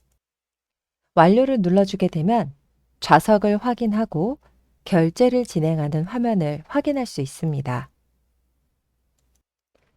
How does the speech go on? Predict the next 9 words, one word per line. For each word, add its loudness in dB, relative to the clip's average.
그리고 0
하단의 2
결제하기를 2
터치해서 -2
결제를 0
진행해 0
보도록 -4
하겠습니다. -4
화면에 2